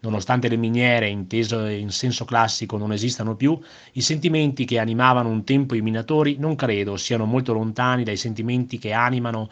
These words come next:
tutti coloro che oggi lavorano nei cantieri e nelle grandi opere in Italia e nel resto del mondo, cioè un senso di gratitudine che si esplica nel ringraziamento alla Santa Patrona nel giorno della sua festa.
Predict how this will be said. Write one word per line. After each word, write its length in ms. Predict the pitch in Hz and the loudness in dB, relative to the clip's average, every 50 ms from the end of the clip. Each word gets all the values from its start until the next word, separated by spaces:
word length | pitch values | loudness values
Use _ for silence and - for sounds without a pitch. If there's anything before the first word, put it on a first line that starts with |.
| - - - - _ | -12 -20 -20 -20 _
tutti 240 | - - 180 185 180 | -6 -6 -6 -4 -2
coloro 400 | - 165 156 151 156 165 170 156 | 2 4 4 6 6 6 4 2
che 140 | 135 - 123 | 0 0 0
oggi 400 | 139 170 170 151 135 170 185 170 | 2 2 0 0 -2 -4 -2 0
lavorano 500 | 170 160 143 139 139 135 139 143 147 147 | 0 2 4 4 4 2 2 0 -2 -4
nei 140 | 131 127 | -4 -2
cantieri 580 | 131 139 156 151 131 127 107 101 98 98 104 107 | -2 -2 -2 -2 -2 -4 -4 -2 -2 -2 -2 -2
e 60 | 113 | -4
nelle 200 | 117 120 123 127 | -2 -2 -2 0
grandi 340 | 127 143 151 160 156 147 139 | 0 0 0 0 2 2 2
opere 460 | 123 113 101 92 104 107 117 123 - - - - - - | 2 2 0 -2 -4 -6 -4 -6 -6 -10 -16 -20 -12 -4
in 120 | - 131 | 0 2
Italia 540 | 135 139 135 165 160 165 165 170 175 180 180 | 2 2 2 2 2 2 2 2 2 2 2
e 60 | 170 | 0
nel 180 | 156 165 165 151 | 0 0 0 0
resto 240 | 123 110 110 - | 0 -2 -2 -2
del 140 | 135 131 131 | -4 -2 -2
mondo, 480 | 131 120 98 90 90 90 92 95 92 92 _ _ _ _ - | -2 -2 -4 -6 -8 -10 -12 -14 -14 -16 _ _ _ _ -6
cioè 320 | - 110 104 120 165 160 - | -2 0 2 0 0 -2 -4
un 100 | - 123 | -4 -4
senso 380 | 110 - 143 143 139 135 - 120 | -2 0 0 0 0 0 -2 -4
di 80 | 107 | -4
gratitudine 680 | 98 107 110 110 143 139 139 175 175 175 175 180 185 185 - - - - _ | -4 -4 -4 -4 -4 -6 -6 -6 -4 -2 -2 -2 -2 -4 -6 -12 -20 -14 _
che 120 | - 151 | -6 -6
si 160 | 131 - 220 | -2 0 2
esplica 500 | 135 104 98 - - - 123 123 135 151 | 2 2 0 -2 -4 -6 -6 -2 0 0
nel 180 | 143 127 113 107 101 | 0 0 0 -2 -2
ringraziamento 720 | 107 110 113 113 117 - - - 127 131 147 139 135 135 113 | -2 -2 -2 -2 -2 -4 -2 -2 0 0 0 0 0 0 0
alla 160 | 104 107 104 | 0 0 0
Santa 340 | - - 131 127 123 135 110 | -2 -2 -2 -2 -4 -4 -4
Patrona 540 | 127 156 156 107 90 87 85 87 95 104 - - - - _ | -6 -4 -4 -4 -4 -6 -6 -8 -10 -12 -14 -20 -20 -12 _
nel 180 | - 135 151 | -2 -2 0
giorno 380 | 139 117 104 90 87 92 92 98 | 0 0 -2 -2 -2 -4 -6 -6
della 180 | 110 123 127 127 | -2 -2 -2 0
sua 160 | - 175 165 | 0 -2 -4
festa. 460 | - - 101 - - - - - - | -4 -4 -8 -8 -8 -12 -14 -16 -20